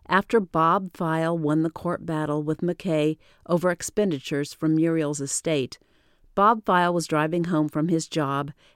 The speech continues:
as a pilot with Alaska Airlines when another car pulled alongside him. The man in the passenger seat of the second car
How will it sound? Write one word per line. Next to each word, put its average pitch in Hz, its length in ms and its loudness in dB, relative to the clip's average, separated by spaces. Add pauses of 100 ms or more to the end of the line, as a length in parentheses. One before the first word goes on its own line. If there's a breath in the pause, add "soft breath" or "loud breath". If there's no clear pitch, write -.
as 165 160 -2
a 165 40 0
pilot 151 400 -2
with 151 200 -6
Alaska 139 520 -4
Airlines 143 720 -4 (400 soft breath)
when 185 160 0
another 214 320 2
car 160 340 -2
pulled 156 300 -6
alongside 151 680 -2
him. 113 240 -8 (560)
The 180 140 2
man 175 280 4
in 208 100 0
the 202 60 0
passenger 165 520 -2
seat 175 240 -2
of 156 80 2
the 151 100 -6
second 160 420 -6
car 156 380 -4